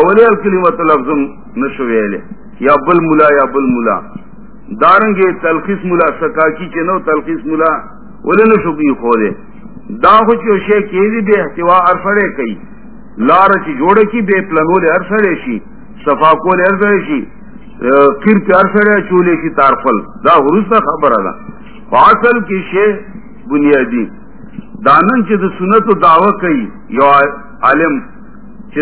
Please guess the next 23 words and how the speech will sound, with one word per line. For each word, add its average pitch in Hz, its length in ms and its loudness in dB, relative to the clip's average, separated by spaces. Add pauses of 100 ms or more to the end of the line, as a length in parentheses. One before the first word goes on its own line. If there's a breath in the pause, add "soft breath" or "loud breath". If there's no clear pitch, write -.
(120)
دا 190 100 6 (180)
سنت 190 360 -4
یو، 185 100 -2 (100)
دا 185 80 4 (140)
سنت 180 380 -6
یو، 165 80 2 (100)
موږ 190 200 -4
سره 175 280 0
په 160 60 -4
دې 190 160 -6 (100)
جنګي 175 360 -4
چې 156 80 -6 (100)
دا 180 60 4 (120)
سنت 165 300 0
درنه 143 240 0 (100)
پاتې 147 320 0
دي 135 80 -2
او 127 60 -2
دا 135 240 0
درنه 113 300 -4
پاتې 104 340 -4
دي. 85 80 -14 (840 loud breath)
موږ 240 140 4